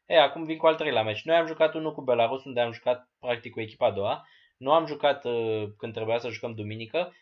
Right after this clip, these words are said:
și vom juca practic cu prima echipă, să zicem, nu știu, cu, dau un exemplu, cu Denis Man, cu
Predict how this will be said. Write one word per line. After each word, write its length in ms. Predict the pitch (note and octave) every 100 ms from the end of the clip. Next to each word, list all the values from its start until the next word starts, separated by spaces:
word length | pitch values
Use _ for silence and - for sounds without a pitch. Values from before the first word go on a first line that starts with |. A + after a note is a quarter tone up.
| _
și 120 | E3
vom 220 | D#3+ D#3
juca 300 | D#3+ D#3+ F3
practic 340 | E3+ E3+ E3+ D#3+
cu 120 | D#3+
prima 280 | D#3+ D#3+ D3+
echipă, 320 | C3+ E3+ D3+
să 140 | C#3+
zicem, 260 | D3+ D3+ D3+
nu 80 | B2
știu, 160 | G#2+
cu, 260 | G2+ A#2 - _
dau 180 | _ B2+
un 60 | B2
exemplu, 360 | B2 C3 A2
cu 220 | A#2 B2 A#2
Denis 340 | B2+ B2 A2+
Man, 320 | A#2 C#3 C3 A#2+
cu 480 | C3 B2 B2 B2